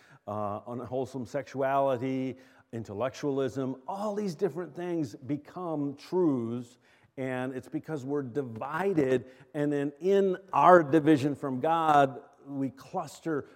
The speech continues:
with people that think like we think. And so there's endless different divisions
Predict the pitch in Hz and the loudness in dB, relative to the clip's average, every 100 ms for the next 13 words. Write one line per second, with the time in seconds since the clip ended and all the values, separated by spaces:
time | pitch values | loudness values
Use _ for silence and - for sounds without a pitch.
0 | - 135 131 160 143 139 135 - 156 - | -6 -6 -4 -4 -2 -4 -4 -6 -8 -6
1 | 135 123 151 160 - 110 95 - _ _ | -8 -4 -4 -4 -6 -10 -10 -16 _ _
2 | 107 123 147 131 127 123 123 123 - - | -12 -8 -6 -4 -2 -2 -2 -4 -6 -16
3 | _ _ _ _ - 196 214 208 196 185 | _ _ _ _ -8 -2 0 2 2 2
4 | 180 - 143 127 160 160 165 135 135 123 | 0 -10 -8 -4 -4 -4 -8 -6 -4 0
5 | 151 117 110 92 98 95 | 0 0 -4 -10 -12 -14